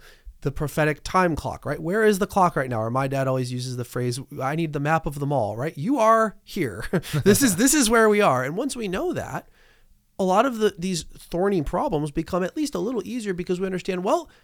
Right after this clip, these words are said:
this is where we're at. Dispensationally, this is what's going on. Oh, look, that over there is what it says here is gonna happen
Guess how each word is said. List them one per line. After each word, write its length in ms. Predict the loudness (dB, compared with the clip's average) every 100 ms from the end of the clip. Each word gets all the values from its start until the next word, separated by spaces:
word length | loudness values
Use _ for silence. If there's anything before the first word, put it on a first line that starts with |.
| _
this 240 | 0 2 2
is 140 | 2
where 160 | 2 2
we're 100 | 0
at. 240 | -4 -6 -16 -20 -20 -6
Dispensationally, 580 | -4 -4 -4 -2 0 0
this 140 | 0
is 100 | 0
what's 160 | 0 -2
going 220 | 0 0
on. 160 | -2 -4 -2
Oh, 140 | -2
look, 320 | 0 -2 -6 -20 _ _ _ _ -4
that 300 | 0 2 4
over 180 | 4 2
there 320 | 4 2 4
is 160 | 0
what 160 | 0 0
it 100 | 0
says 300 | 0 0 -2
here 320 | -4 -2 0
is 140 | 0 0
gonna 160 | -4
happen 500 | -2 -2 -2 -4 -8